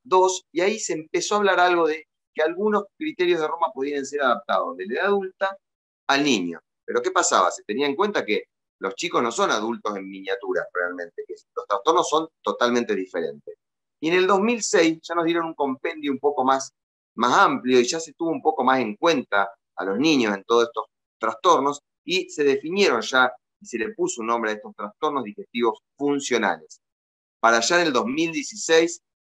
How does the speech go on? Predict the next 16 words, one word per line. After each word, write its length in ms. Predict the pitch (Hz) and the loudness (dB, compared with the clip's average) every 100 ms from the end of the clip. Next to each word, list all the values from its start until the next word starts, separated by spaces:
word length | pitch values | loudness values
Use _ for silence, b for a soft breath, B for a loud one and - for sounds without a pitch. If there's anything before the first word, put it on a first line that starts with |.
| - | -4
aparezcan 520 | 107 110 123 123 110 | -2 0 -2 -2 -2
los 100 | 104 | -2
últimos 520 | 180 196 - 127 107 | -2 -2 -4 -6 -8
consensos, 680 | 101 98 101 123 120 120 113 - _ _ _ | -6 -6 -2 -2 -2 -2 -6 -6 _ _ _
los 120 | 92 | -4
de 80 | 95 | 2
Roma 360 | 127 135 110 | 4 4 2
cuatro, 560 | - 147 147 147 147 - _ _ | 4 4 4 2 0 -4 _ _
que 140 | 104 | -10
ya 300 | - 143 143 | -2 -2 -2
se 180 | - 110 | -6 -6
hizo 400 | 127 131 127 123 - | -6 -2 -2 -2 -6
un, 240 | 127 127 - | -8 -8 -12
un, 140 | 120 - | -14 -10
un 200 | 123 110 | -10 -4
gran 460 | 147 165 120 107 | 2 2 2 -4